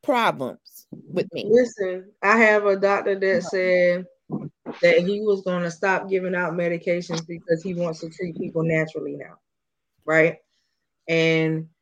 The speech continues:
Speaker 2: when he said that to his colleagues, his colleagues, his colleagues pretty much looked at him and said, "Well, I guess
Speaker 1: Okay.
Speaker 2: you don't plan on having no job. Because how do you plan on doing that?" He said, "Because this is the thing." He said, "I don't want people to be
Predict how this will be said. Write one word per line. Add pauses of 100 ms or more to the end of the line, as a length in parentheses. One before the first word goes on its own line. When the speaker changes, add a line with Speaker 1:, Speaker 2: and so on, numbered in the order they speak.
(180)
Speaker 2:
when
he
said
that
to
his
colleagues,
his
colleagues, (120)
his
colleagues
pretty
much
looked
at
him
and
said,
"Well, (400)
I
guess
Speaker 1:
Okay.
Speaker 2:
you
don't
plan
on
having
no
job. (1400)
Because (140)
how
do
you
plan
on
doing
that?"
He
said,
"Because
this
is
the
thing." (760)
He
said,
"I
don't
want
people
to
be